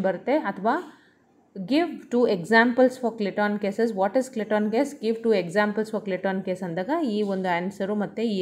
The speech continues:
ಎರಡು ಎಕ್ಸಾಂಪಲ್ಸ್‌ನ ನೀವು ಕೋಟ್ ಮಾಡ್ಬೋದು. For an example, ಇದೇ ರೀತಿ ಈ ರ-, right to set off ಅನ್ನೋ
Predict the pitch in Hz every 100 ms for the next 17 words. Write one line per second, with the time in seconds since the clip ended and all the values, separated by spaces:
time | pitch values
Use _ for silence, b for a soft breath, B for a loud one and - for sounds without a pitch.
0 | 180 180 185 165 175 185 175 180 202 254
1 | 190 220 427 b b b b _ 196 196
2 | - 170 165 165 160 175 160 156 - b
3 | b b b - 202 196 196 175 233 247
4 | 254 214 190 240 247 226 247 233 190 180
5 | 180 180 175 208 233 254 247 202 214 226
6 | 226 202